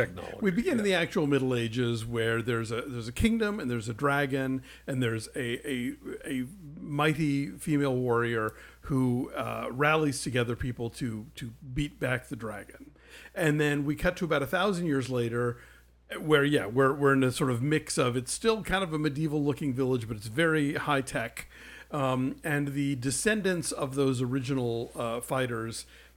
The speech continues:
Speaker 2: um, have all, you know, are, are brought in every year to, you know, continue to defend the kingdom against this, this interloper. Uh, our hero is, uh, someone who is not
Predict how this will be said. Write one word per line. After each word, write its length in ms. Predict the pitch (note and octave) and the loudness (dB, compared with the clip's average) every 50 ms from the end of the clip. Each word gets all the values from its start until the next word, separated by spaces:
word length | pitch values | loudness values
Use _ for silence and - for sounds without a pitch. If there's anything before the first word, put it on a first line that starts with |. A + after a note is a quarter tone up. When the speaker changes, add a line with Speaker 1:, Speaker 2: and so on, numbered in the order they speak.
| _ - | _ -6
Speaker 2:
um, 340 | C#3 B2+ A#2+ A2+ A2+ A#2 A#2 - - | -4 -2 -2 -2 -4 -6 -8 -8 -6
have 200 | C#3 C3 A#2+ C3+ | -6 -4 -2 -2
all, 500 | A#2+ A#2 A#2+ A#2+ A#2+ A2+ A#2 A2+ - - - - - - C4+ G#3 | -2 0 0 0 0 -2 -2 -4 -8 -12 -18 -20 -20 -14 -6 -2
you 80 | D3 | 0
know, 220 | - - A#2+ A#2+ - - - - - - - | 0 0 0 -2 -4 -10 -18 -14 -12 -10 -8
are, 300 | - G#3 D3 C3+ C#3 - | -4 0 0 0 0 0
are 240 | - C#3 C#3+ C#3 C3+ | 0 0 2 2 0
brought 460 | B2 B2 B2 B2 C#3 D3 C#3+ D3+ D#3 D3 | -2 -4 -4 0 2 2 4 4 2 2
in 120 | C#3 C3+ C3+ | 2 2 2
every 260 | C3+ A#2+ B2+ B2+ B2 | 2 0 0 -2 0
year 360 | A#2+ B2 B2 A#2+ A#2+ A#2+ A2+ | 2 2 2 2 2 0 -2
to, 360 | - - - B2+ A2+ A2 A2 B2+ | -4 -4 -6 -6 -4 -6 -6 -6
you 80 | C3+ A#2 | -6 -4
know, 120 | G#2+ G#2+ | -6 -6
continue 460 | - - B2 A#2+ - D3+ C3 B2 A#2+ A#2 | -6 -6 -6 -4 -4 -4 -2 -2 -4 -4
to 100 | C3+ A#2 | -4 -6
defend 540 | A2+ A#2 - - F3+ F3+ E3+ E3 D#3 D3+ - - - - - - - _ - | -8 -6 -4 0 0 2 2 0 0 -2 -4 -6 -12 -20 -20 -20 -20 _ -8
the 180 | D#3 B2 C#3 | -2 0 0
kingdom 400 | C3 - - C#3+ C#3 C3+ C3 B2 | 0 0 0 0 2 2 2 2
against 420 | B2 A#2 B2+ A#2 A2+ A2+ - - - | 2 0 0 -2 -2 -4 -8 -8 -8
this, 360 | A#2+ A2 G#2 - - - - - - - | -8 -6 -6 -6 -6 -8 -10 -14 -14 -10
this 240 | C#3 C3 B2 B2+ - | -8 -8 -6 -6 -4
interloper. 640 | F#3 D3+ - D#3+ C#3 C3 B2+ B2 C3 A#2+ A#2+ - - - - - - - - _ _ _ _ _ _ _ _ _ _ _ _ - - - - _ - | -6 -4 -2 0 0 0 0 0 0 -2 -2 -2 -6 -20 -20 -20 -20 -20 -20 _ _ _ _ _ _ _ _ _ _ _ _ -20 -20 -20 -16 _ -2
Uh, 460 | D3 C#3 C3+ C3 B2+ B2+ B2+ B2+ - - | 0 2 2 2 2 2 0 0 -2 -2
our 240 | - C#3 C3 C3+ C3 | -2 0 2 2 2
hero 580 | - - G3+ G3 F3+ F3 F3 E3 D#3 D3+ D#3+ - | 2 0 0 0 2 2 2 2 2 2 0 -2
is, 560 | - D3 C#3 C3+ C3 C3 C3 B2+ A#2+ - - - - - - - - | -2 0 2 2 2 2 0 0 -2 -4 -6 -10 -18 -20 -16 -8 -6
uh, 80 | D3 - | -6 -4
someone 300 | - F#3+ F#3 F3+ F3 D3+ | 0 0 0 2 2 2
who 120 | D#3 D3 | 4 4
is 140 | C#3+ B2+ A#2 | 4 4 2
not 440 | C#3+ D3+ E3 E3 F3 - - - | 0 0 2 2 0 -2 -4 -8